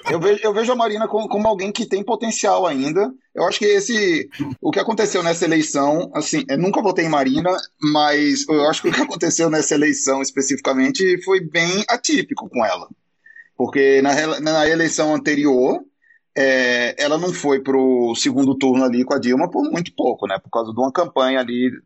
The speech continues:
com, do P T contra a Marina que funcionou no, ali no, no, nos últimos minutos do primeiro,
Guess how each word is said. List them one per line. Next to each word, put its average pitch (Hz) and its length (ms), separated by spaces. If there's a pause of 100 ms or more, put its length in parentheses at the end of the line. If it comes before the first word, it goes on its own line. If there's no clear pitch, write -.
(320)
com, 135 280
do 135 180
P 139 160
T 131 180
contra 131 240
a 139 40
Marina 135 300
que 190 120
funcionou 180 720
no, 135 280
ali 127 160
no, 131 120
no, 120 680
nos 131 160
últimos 135 320
minutos 135 400
do 117 100
primeiro, 123 460